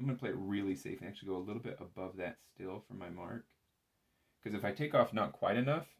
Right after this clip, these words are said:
I can always take off a little more. Don't wanna take off too much. So, and then this guy right here, this is just a tubing cutter. If you ever work with the,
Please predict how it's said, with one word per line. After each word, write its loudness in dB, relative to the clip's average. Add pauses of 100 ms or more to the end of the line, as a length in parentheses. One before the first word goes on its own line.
I -12
can -12
always 0
take -8
off 4
a -10
little -2
more. 2 (800)
Don't -6
wanna -4
take -6
off 0
too -10
much. -10 (1800)
So, 6
and 6
then 8
this 4
guy 8
right 6
here, 2
this 2
is -4
just -4
a -2
tubing 2
cutter. 6 (480)
If -8
you 4
ever 4
work 4
with -2
the, 6